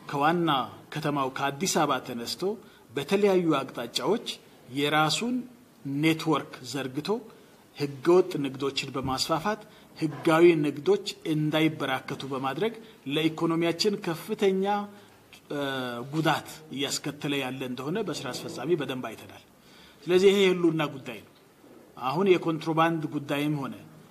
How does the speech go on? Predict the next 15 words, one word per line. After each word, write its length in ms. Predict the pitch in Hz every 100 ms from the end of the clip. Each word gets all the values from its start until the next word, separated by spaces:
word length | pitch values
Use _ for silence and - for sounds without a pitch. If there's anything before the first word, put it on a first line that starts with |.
| -
የህገወጥ 480 | 131 143 156 175 175
የገንዘብ 400 | 156 160 156 156
ዝውውርን 480 | 147 147 147 147 147
ጨምሮ 340 | 139 135 143 196 240 - - - -
ሌሎች 540 | 127 156 175 196 202 - - -
የኮንትሮባንድ 920 | 143 143 135 127 160 151 156 151 156 143
ንግድ 340 | 139 147 135 131 - -
ጉዳዮችን 640 | 135 139 135 131 131 135 127
ካልተቆጣጠርን 840 | 151 151 190 196 175 160 139 131
በስተቀር 480 | 123 - 160 165 214 - - - - _
አሁን 260 | 131 151 202
የጀመርነውን 720 | 175 165 151 147 143 147 143
የኢኮኖሚያዊ 580 | 139 147 143 139 135 131
ህዳሴያችንን 800 | 131 131 143 - 170 - 214 269 - - - - -
ከፍተኛ 480 | 165 - 175 135